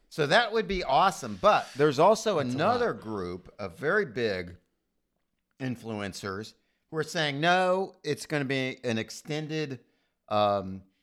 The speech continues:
Speaker 1: run this year, and it'll go into, uh, Q one of twenty twenty-two." So maybe we're talking February and March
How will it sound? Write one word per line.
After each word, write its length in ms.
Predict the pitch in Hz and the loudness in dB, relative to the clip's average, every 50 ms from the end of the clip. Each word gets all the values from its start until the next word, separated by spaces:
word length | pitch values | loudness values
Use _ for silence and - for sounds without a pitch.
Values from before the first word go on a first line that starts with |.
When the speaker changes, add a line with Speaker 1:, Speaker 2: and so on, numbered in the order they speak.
| _ _ _ _ _ _ _ _ | _ _ _ _ _ _ _ _
Speaker 1:
run 300 | 117 117 131 143 160 160 | -4 -2 0 0 0 0
this 280 | 165 170 160 160 - - | -2 -2 -4 -4 -6 -6
year, 400 | 160 160 156 151 151 147 151 - 127 | -4 -2 -2 -2 -2 -4 -6 -8 -8
and 260 | 127 120 120 117 117 | -8 -6 -6 -4 -4
it'll 140 | 117 120 117 | -4 -4 -4
go 300 | - 135 131 123 123 120 | -4 -4 -4 -4 -4 -4
into, 340 | 117 117 113 110 113 110 - _ _ _ _ | -4 -4 -4 -6 -6 -8 -10 _ _ _ _
uh, 220 | 104 98 98 98 95 - | -4 -2 -2 -2 -4 -8
Q 260 | - - - 180 175 | -10 -12 -8 -8 -8
one 560 | 156 139 139 143 156 170 160 127 101 90 92 92 | -8 -8 -6 -6 -4 -4 -4 -6 -6 -8 -10 -10
of 180 | 98 98 - | -12 -12 -14
twenty 320 | - - - 123 117 113 104 | -12 -8 -6 -4 -4 -4 -6
twenty-two." 840 | - - - 110 98 90 82 - - - 202 196 156 113 95 87 | -8 -8 -8 -8 -6 -8 -10 -10 -4 -2 0 0 0 0 -2 -4
So 220 | - - - 120 | -8 -10 -10 -8
maybe 220 | 107 120 123 113 120 | -6 -6 -6 -4 -6
we're 100 | 120 110 | -6 -8
talking 380 | 107 - 123 117 113 - 98 85 _ - | -8 -8 -8 -8 -8 -10 -14 -20 _ -10
February 540 | 127 120 113 98 104 104 101 95 90 90 90 | -8 -8 -8 -8 -10 -12 -12 -12 -12 -12 -12
and 100 | 85 90 | -12 -8
March 520 | 107 156 196 190 139 107 - - - - | -6 -6 -4 -6 -6 -8 -12 -18 -20 -20